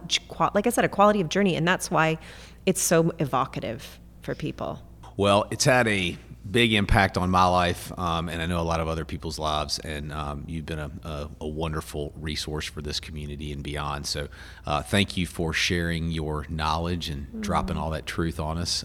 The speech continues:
Speaker 2: uh, about the yoga practice, and
Speaker 1: You're welcome.
Speaker 2: hopefully we've inspired some people to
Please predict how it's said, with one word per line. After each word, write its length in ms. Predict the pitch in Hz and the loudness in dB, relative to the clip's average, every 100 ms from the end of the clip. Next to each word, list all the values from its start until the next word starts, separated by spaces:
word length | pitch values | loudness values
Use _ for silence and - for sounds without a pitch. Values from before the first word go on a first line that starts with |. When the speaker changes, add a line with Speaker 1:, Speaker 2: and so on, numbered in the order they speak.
| - | -6
Speaker 2:
uh, 180 | 78 76 | -8 -6
about 240 | 73 76 | -6 -6
the 80 | 78 | -6
yoga 240 | 78 76 | -6 -6
practice, 500 | 71 80 76 - 90 | -4 0 0 0 -4
and 140 | 78 76 - - | -2 -6 -8 -12
Speaker 1:
You're 120 | - | -8
welcome. 120 | - 90 | 0 2
Speaker 2:
hopefully 280 | 87 90 | 2 2
we've 180 | 85 85 | 2 2
inspired 500 | 78 - 82 82 80 | 0 -2 2 2 2
some 140 | - 78 | -2 -4
people 320 | 80 73 80 | -4 -4 -6
to 300 | - 78 | -4 -4